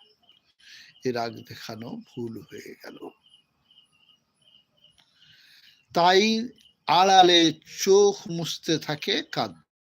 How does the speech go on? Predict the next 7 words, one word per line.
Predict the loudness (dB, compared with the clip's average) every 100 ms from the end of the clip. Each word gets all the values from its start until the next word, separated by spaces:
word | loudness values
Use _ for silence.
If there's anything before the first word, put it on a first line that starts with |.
| -20 _ _ _ _ -20
থাকে। | -20 -18 -14 -14 -14 -18 _ _ _ _ _ _ _ _ _ _ _ _ _ _ _ _ _ _ _ _ _ _ _ _ _ _ _ _ -4
বন্ধুরা, | 0 2 4 2 -2 _ _ -20 _ _ _ _ _ _ _
দীর্ঘ | -2 0 0
সময় | -2 -2 -2 -2
হয়ে | 0 0
যাচ্ছে, | -2 -2 -4 -4 -8 _ _ _ _ _ _ _
আজকের | -8 -6 -2